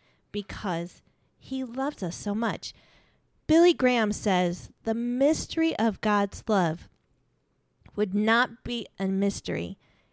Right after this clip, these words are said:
if we knew all the answers." <laughs> Isn't that good? I just love Billy Graham.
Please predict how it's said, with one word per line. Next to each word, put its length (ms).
if 200
we 260
knew 420
all 220
the 180
answers." 640
<laughs> 840
Isn't 180
that 220
good? 360
I 60
just 180
love 180
Billy 220
Graham. 380